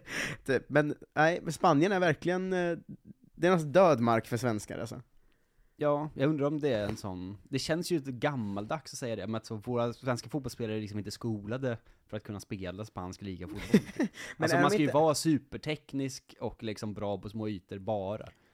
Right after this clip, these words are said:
Speaker 1: Men är inte så här den nya, <laughs> nya generationen, som man alltid pratar om då, men, men
Speaker 2: Mm.
Speaker 1: liksom den här svängningen att vi liksom inte får fram några bra backar eller defensiva mittfältare, utan bara bollskickliga. Alltså, det borde ändå,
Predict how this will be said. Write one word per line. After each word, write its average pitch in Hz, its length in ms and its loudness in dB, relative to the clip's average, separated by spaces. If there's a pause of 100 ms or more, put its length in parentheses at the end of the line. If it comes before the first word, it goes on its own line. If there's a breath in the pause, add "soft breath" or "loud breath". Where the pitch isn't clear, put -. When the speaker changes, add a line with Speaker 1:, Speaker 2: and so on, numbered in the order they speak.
Speaker 1:
Men 165 200 4
är 214 100 4
inte 240 260 0
så 190 80 2
här 165 60 4
den 151 200 2
nya, 156 320 2 (240 loud breath)
<laughs> - 240 -12
nya 117 300 -2
generationen, 117 480 -6 (180 loud breath)
som 123 160 -2
man 120 80 2
alltid 117 260 0
pratar 120 200 -2
om 101 100 -2
då, 95 100 -2
men, 135 280 2
men 147 120 6
Speaker 2:
Mm. 143 100 4
Speaker 1:
liksom 131 500 2 (420 soft breath)
den 151 180 4
här 151 80 6
svängningen 156 520 4
att 156 100 2
vi 147 100 2
liksom 139 220 0
inte 135 160 0
får 127 100 -2
fram 131 180 2
några 143 260 4
bra 135 120 8
backar 123 360 2
eller 117 200 4
defensiva 117 380 -2
mittfältare, 127 500 2
utan 127 220 2
bara 139 380 8
bollskickliga. 151 600 0
Alltså, 143 180 -4
det 170 140 8
borde 180 160 2
ändå, 147 300 0